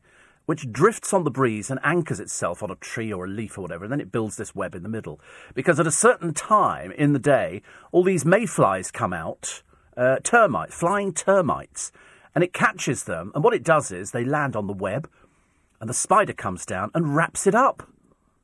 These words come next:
Very macabre. Wraps it up and saves it in its larder for later. So it's, I've seen, uh, different things, different things about it. <laughs> So, uh, but I watch it with fascination,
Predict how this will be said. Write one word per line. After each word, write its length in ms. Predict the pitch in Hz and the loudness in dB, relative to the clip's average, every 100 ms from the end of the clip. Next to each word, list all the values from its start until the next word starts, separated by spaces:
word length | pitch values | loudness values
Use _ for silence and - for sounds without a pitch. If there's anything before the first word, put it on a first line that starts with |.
| _ | _
Very 220 | - 85 82 | -12 -10 -10
macabre. 600 | 76 - 85 82 80 - | -12 -12 -10 -10 -12 -10
Wraps 260 | 151 - | -10 -6
it 60 | 123 | -6
up 80 | 117 | -4
and 100 | 139 | -4
saves 360 | - 147 123 | -2 -2 -2
it 60 | 117 | -6
in 60 | 110 | -8
its 140 | 110 | -4
larder 400 | 120 131 131 104 | 0 4 4 2
for 160 | - 110 | -6 -4
later. 440 | 113 131 - 85 - - - _ | -4 -6 -10 -12 -14 -20 -20 _
So 400 | - 135 131 127 | 2 4 6 4
it's, 220 | 120 - | 0 0
I've 200 | 113 143 | 0 0
seen, 540 | - 175 170 143 127 - _ _ _ | 2 4 4 2 0 -4 _ _ _
uh, 680 | 120 120 117 117 117 113 113 - 113 | 0 2 4 4 2 2 0 -2 -10
different 340 | 117 147 127 101 | -6 -2 -2 0
things, 680 | 147 120 98 95 - - _ _ _ _ _ _ _ _ _ | 2 2 0 -4 -6 -10 _ _ _ _ _ _ _ _ _
different 320 | - 147 135 - | -6 -4 -4 -4
things 640 | - 113 98 98 85 - _ _ _ - | -4 -4 -4 -8 -10 -14 _ _ _ -8
about 380 | 98 95 90 | -6 -6 -6
it. 200 | 98 - - - 90 | -10 -10 -12 -14 -16
<laughs> 180 | - 131 | -8 -6
So, 200 | - 139 | -4 -2
uh, 220 | 147 135 | 0 2
but 140 | 127 | 6
I 100 | 214 | 6
watch 340 | 247 277 202 160 | 8 6 6 0
it 100 | 143 | 0
with 120 | 151 | 2
fascination, 760 | 165 147 151 143 120 - 85 | 2 2 2 0 -2 -6 -10